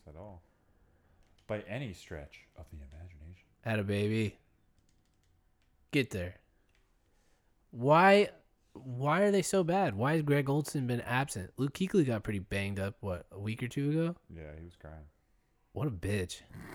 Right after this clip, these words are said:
Speaker 2: That dude acts so tough, and he gets
Speaker 1: <laughs>
Speaker 2: cracked, which doesn't even look like a hard hit.
Speaker 1: <laughs>
Speaker 2: And he just starts crying.
Speaker 1: People were saying that it's because, like, in his head, he was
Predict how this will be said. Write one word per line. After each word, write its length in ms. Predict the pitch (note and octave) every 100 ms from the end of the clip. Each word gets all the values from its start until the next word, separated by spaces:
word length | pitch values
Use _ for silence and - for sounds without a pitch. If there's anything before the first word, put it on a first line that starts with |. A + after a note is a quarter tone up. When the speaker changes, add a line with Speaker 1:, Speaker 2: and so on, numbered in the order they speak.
| - - - - - -
Speaker 2:
That 140 | B2+ B2+
dude 140 | D3
acts 200 | C#3 B2
so 200 | - C3+
tough, 460 | D3+ C#3 A2 F2+ - - F#3+
and 100 | A#2+
he 60 | A2+
gets 160 | A#2+ -
Speaker 1:
<laughs> 60 |
Speaker 2:
cracked, 380 | - C#3 B2 G#2+
which 260 | A#2+ A#2+ A#2
doesn't 240 | E3 F3
even 140 | F#3 D3+
look 120 | D3
like 120 | D3
a 80 | G2+
hard 220 | B2 A#2
hit. 360 | - A#2 F#2+ -
Speaker 1:
<laughs> 460 | - - - - - - - - - - - - _ _ _ _ _ -
Speaker 2:
And 140 | A#2
he 80 | A#2
just 200 | A2 -
starts 220 | A#2 A2+
crying. 460 | - G#2+ G2 F2+ E2+ - _
Speaker 1:
People 220 | A#2+ B2
were 160 | B2 G#2
saying 320 | - F#2 F2+
that 120 | F2 E2+
it's 100 | -
because, 420 | F2+ - E2+ D#2+
like, 240 | F2 D#2+ D#2 _ _ _ _ _ _ _ _ _ _ _ _ _ -
in 100 | F#2+
his 180 | F2 E2
head, 360 | F#2 E2+ E2+ D#2+
he 140 | E2
was 100 | E2